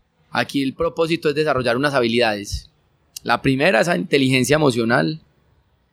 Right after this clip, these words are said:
Es el eje, trabajar en equipo. Yo creo, estoy absolutamente convencido que la época de las superestrellas se acabó. No creo que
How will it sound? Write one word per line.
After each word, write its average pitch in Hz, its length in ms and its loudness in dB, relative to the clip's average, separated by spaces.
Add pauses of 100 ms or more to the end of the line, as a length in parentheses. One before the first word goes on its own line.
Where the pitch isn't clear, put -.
(260)
Es 113 640 -2
el 123 220 -2
eje, 123 400 0 (120)
trabajar 107 320 2
en 120 100 0
equipo. 117 340 -2
Yo 110 240 0
creo, 127 460 2
estoy 117 220 0
absolutamente 117 680 0
convencido 113 500 -4
que 120 140 -2
la 107 200 0
época 127 380 -4
de 117 100 2
las 107 180 -4
superestrellas 120 1040 -2 (580)
se - 160 -4
acabó. 107 500 -4 (1120)
No 123 200 0
creo 147 320 0
que 113 840 2